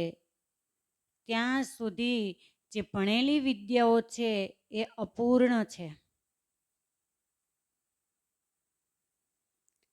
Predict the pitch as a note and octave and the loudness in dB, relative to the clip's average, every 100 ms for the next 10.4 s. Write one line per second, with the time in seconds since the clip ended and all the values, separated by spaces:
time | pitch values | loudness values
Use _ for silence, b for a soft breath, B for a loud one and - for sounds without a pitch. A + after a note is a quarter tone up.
0 | _ _ B3+ C4 D#4+ E4+ D#4+ E4 E4 D4+ | _ _ 0 6 6 6 8 8 8 6
1 | - - D4+ A3+ B3 B3 C#4 D4+ D#4+ D#4 | 0 2 4 4 4 6 8 8 6 4
2 | B3 C4+ B3+ A3 G#3+ - - _ _ _ | 0 4 4 4 -2 -10 -20 _ _ _
3 | _ _ _ _ _ _ _ _ _ _ | _ _ _ _ _ _ _ _ _ _
4 | C4+ A3+ A3 A3+ B3+ C#4 C#4 C#4 A#3 G3 | -4 4 6 6 8 6 4 4 6 6
5 | F3 E3+ - - _ _ _ _ _ _ | 4 0 -6 -20 _ _ _ _ _ _
6 | _ _ _ _ _ _ _ _ _ _ | _ _ _ _ _ _ _ _ _ _
7 | _ _ _ _ _ _ _ _ _ _ | _ _ _ _ _ _ _ _ _ _
8 | _ _ _ _ _ _ _ _ _ _ | _ _ _ _ _ _ _ _ _ _
9 | _ _ _ C4+ D4+ C#4 D4+ D4+ D4+ - | _ _ _ 2 2 4 6 6 6 4
10 | C4+ B3+ A3+ | 4 4 2